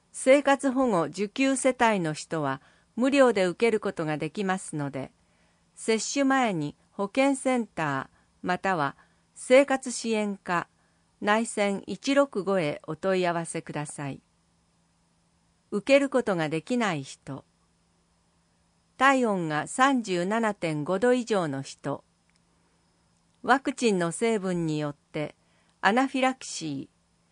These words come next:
接種後三十分以内に起こるひどいアレルギー反応のことで、発汗、全身にひどい蕁麻疹、吐き気、息が苦しいなどの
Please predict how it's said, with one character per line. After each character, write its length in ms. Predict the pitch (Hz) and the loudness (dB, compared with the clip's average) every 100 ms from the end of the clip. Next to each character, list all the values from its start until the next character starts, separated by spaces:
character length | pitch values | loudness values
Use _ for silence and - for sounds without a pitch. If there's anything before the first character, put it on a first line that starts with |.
| _ _ - | _ _ -12
接 340 | - 202 - | -2 -2 0
種 120 | 240 | -2
後 260 | 208 196 - | 0 0 -2
三 320 | - 220 247 | -4 0 2
十 140 | 269 277 | 2 -2
分 320 | - 254 254 | -2 0 2
以 80 | 254 | 2
内 240 | 233 196 | 2 0
に 100 | 165 | -2
起 120 | 156 | -4
こ 200 | - 165 | -4 -6
る 180 | 147 131 _ _ _ _ | -6 -8 _ _ _ _
ひ 160 | 220 | 0
ど 180 | 208 262 | 4 4
い 80 | 226 | 4
ア 160 | - 190 | 0 0
レ 140 | 240 | 0
ル 100 | 240 | -2
ギ 180 | 208 220 | -2 -4
ー 40 | |
反 280 | 214 208 196 | -2 -2 -2
応 140 | 156 | -2
の 140 | 147 143 | -4 -6
こ 140 | 156 | -10
と 160 | - 143 | -8 -8
で、 200 | 127 - _ _ _ _ | -8 -12 _ _ _ _
発 220 | - - _ - | -6 -6 _ -4
汗、 380 | 202 180 165 - _ _ _ - | -2 -2 -4 -10 _ _ _ -12
全 260 | 185 226 247 | 0 2 2
身 240 | - 226 | 0 -2
に 260 | 214 202 202 | 0 0 -2
ひ 140 | 214 | 0
ど 180 | 262 262 | 2 2
い 120 | 165 | 0
蕁 280 | 170 180 214 | -4 -2 -2
麻 140 | 185 | -2
疹、 400 | - - 135 135 _ _ _ _ _ - | -6 -10 -12 -12 _ _ _ _ _ -6
吐 320 | 190 - 196 | -6 -6 -10
き 20 | |
気、 260 | - 180 - _ _ _ _ _ _ - | -2 -2 -2 _ _ _ _ _ _ -8
息 280 | 240 262 254 | -6 0 2
が 160 | 185 | 2
苦 260 | - 180 233 | -2 -2 -2
し 220 | - 226 | -2 -2
い 60 | 196 | 0
な 160 | 156 | 0
ど 120 | 147 135 | -2 -6
の 220 | 127 | -8